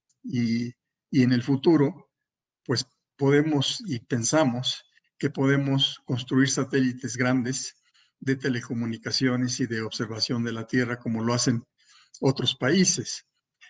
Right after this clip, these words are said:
Entonces, eh, la idea es crear una industria espacial, una industria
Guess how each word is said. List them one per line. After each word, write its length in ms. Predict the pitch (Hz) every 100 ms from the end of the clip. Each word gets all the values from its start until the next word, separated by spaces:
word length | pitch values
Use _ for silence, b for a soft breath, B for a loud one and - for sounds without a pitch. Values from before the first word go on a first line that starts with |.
| b
Entonces, 580 | 143 127 151 160 160 -
eh, 380 | 139 127 123 139
la 240 | 127 127 135
idea 360 | 147 151 160
es 200 | 151 143
crear 320 | - 131 135
una 180 | 139 139
industria 480 | 123 143 190 - 143
espacial, 500 | 117 - 98 101 - _ _ _ -
una 260 | 156 156
industria 560 | 139 151 165 - 160